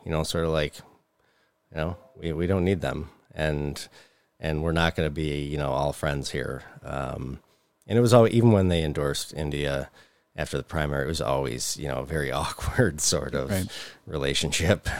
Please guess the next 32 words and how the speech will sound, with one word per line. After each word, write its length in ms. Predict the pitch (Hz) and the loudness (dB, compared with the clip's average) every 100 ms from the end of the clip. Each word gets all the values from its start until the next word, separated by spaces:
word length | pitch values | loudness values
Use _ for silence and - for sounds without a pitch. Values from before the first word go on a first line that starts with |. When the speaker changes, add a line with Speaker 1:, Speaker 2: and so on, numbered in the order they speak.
| - - | -8 -8
Speaker 1:
Um, 520 | - 71 69 67 67 65 _ _ _ _ _ - | -4 -2 -2 -2 -4 -8 _ _ _ _ _ -8
Speaker 2:
To 80 | - | 2
say 140 | - 160 | 10 10
the 100 | 113 | 10
least. 400 | 98 82 - - | 2 0 -4 2
Speaker 1:
Yeah, 360 | 113 92 65 60 | 6 6 4 0
a-, 160 | 78 85 | 0 0
and, 320 | 90 85 80 82 | 0 2 0 0
and 180 | 95 95 | 2 4
there's, 440 | 98 92 85 - | 4 4 2 0
uh, 480 | 80 71 69 67 69 - _ _ _ | 0 -2 -2 -4 -6 -12 _ _ _
you 100 | 110 | 4
know, 140 | 110 | 4
there's 280 | 85 104 95 | 6 4 4
things, 420 | - 87 85 - - - _ _ _ _ _ | 2 2 2 -2 -10 -20 _ _ _ _ _
like, 240 | 156 - _ _ _ _ _ _ - - - - _ | -4 -4 _ _ _ _ _ _ -18 -18 -16 -18 _
she's 300 | - 110 87 | 0 2 4
not 180 | 85 | 4
on 160 | 82 80 | 4 2
the 60 | 78 | 0
working 260 | 73 - | -2 -4
families 360 | 64 73 71 69 | -4 -2 -2 -4
ballot, 420 | 73 69 67 80 _ _ _ _ _ _ | -2 -2 -2 -6 _ _ _ _ _ _
and 280 | 82 78 76 | -4 -2 0
it 60 | 71 | 0
was 140 | 76 | -2
another 340 | 78 71 76 76 | -2 -2 -2 -4
thing 260 | - 76 | -2 -2
where 100 | 76 | -2
it's 120 | 73 | -4
a 40 | - | -6
technicality 920 | - 71 - - 90 71 65 69 87 | -8 -6 -6 -2 0 2 0 -4 -6